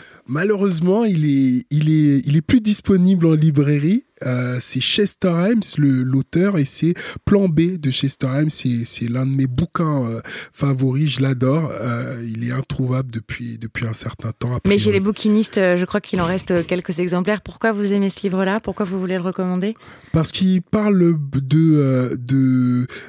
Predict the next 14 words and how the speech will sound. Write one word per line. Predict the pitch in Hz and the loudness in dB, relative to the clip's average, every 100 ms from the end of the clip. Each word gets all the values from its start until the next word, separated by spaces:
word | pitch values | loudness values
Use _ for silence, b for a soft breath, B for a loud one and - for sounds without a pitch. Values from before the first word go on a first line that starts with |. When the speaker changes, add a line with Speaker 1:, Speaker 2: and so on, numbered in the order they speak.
| B - | B -20
Speaker 1:
de | 120 139 | -2 2
l'oppression | 165 196 - 196 - 208 | 4 4 2 0 0 0
des | 180 170 | 2 2
Noirs | 170 170 165 151 | 4 2 2 2
aux | 135 | 0
États-Unis | 131 135 143 131 143 147 | 0 -2 -2 -2 0 -2
pendant | - 123 120 | -2 -2 0
la | 120 | -2
ségrégation | 117 - 123 123 123 123 - 160 190 B B B - | -2 -4 -4 -4 -2 -2 0 0 -2 B B B -2
et, | 143 180 170 | 2 4 2
euh, | 135 123 | 2 0
de | 120 | -2
comment, | 135 - 185 185 202 202 | 0 2 2 2 2 2
euh, | 156 131 | 2 2